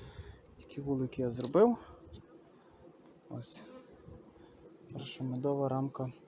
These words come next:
вщент забита. Я навіть її не, не зможу підняти, бо після операції. Перша медова. Тату вони відбудовують першу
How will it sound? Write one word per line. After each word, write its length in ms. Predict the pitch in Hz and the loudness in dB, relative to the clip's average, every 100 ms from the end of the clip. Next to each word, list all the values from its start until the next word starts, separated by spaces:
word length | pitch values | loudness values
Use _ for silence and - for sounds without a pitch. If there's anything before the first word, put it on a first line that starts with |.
| - - - - - - - - - - - - | -20 -20 -20 -20 -20 -20 -20 -20 -20 -20 -20 -16
вщент 380 | - - 123 117 | -12 -6 -4 -4
забита. 460 | 120 131 - - - - - - - - - | -4 -6 -8 -10 -16 -18 -20 -20 -20 -14 -8
Я 80 | 131 | -4
навіть 440 | 120 113 - - | -4 -6 -8 -6
її 100 | 98 | -4
не, 80 | 71 - - - - | -4 -8 -20 -18 -12
не 100 | 139 | -8
зможу 360 | 135 143 143 139 | -2 -2 -2 -6
підняти, 640 | - 143 139 131 135 131 - - - - - - - - - - - | -10 -4 0 0 -2 -6 -10 -20 -20 -18 -18 -18 -20 -20 -20 -20 -12
бо 180 | - 131 - | -8 -8 -4
після 340 | 151 - - - | -4 -2 -2 -2
операції. 1500 | - 160 - 190 180 170 165 - 165 160 147 131 135 135 135 - - - - - - - - - - - - - - - - - - | -2 -2 0 2 2 0 -2 -4 -2 0 0 0 0 0 -2 -2 -6 -8 -10 -12 -12 -12 -12 -12 -12 -12 -14 -14 -6 -4 -6 -12 -16
Перша 260 | - - - | -14 -12 -6
медова. 680 | - - 151 170 175 170 - - - - - - - - - - - - - - 135 - - - - | -6 -2 -2 2 2 0 -4 -10 -16 -14 -12 -12 -14 -16 -18 -20 -20 -18 -16 -8 -8 -8 -18 -20 -10
Тату 320 | - - 165 | -8 -4 0
вони 240 | 151 139 131 | 2 4 2
відбудовують 800 | 123 127 127 156 165 170 165 - | 0 -2 4 6 6 4 0 -2
першу 400 | - - - | -4 -4 -6